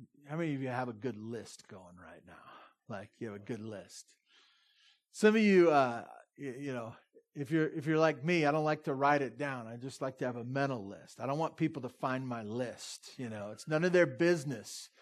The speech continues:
what I want to do today, okay? Uh, others of you write it down, and some of you, I really appreciate the people who write it down and then they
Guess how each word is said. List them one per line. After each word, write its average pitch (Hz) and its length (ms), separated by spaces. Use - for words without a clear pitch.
what 139 220
I 127 340
want 127 280
to 120 40
do 123 220
today, 107 360
okay? 135 400
Uh, 127 460
others 190 340
of 165 80
you 156 140
write 160 260
it 156 140
down, 151 380
and 127 100
some 190 180
of 180 80
you, 170 120
I 147 160
really 180 360
appreciate 151 540
the 135 80
people 147 320
who 135 100
write 135 280
it 131 120
down 139 220
and 131 140
then 139 80
they 127 160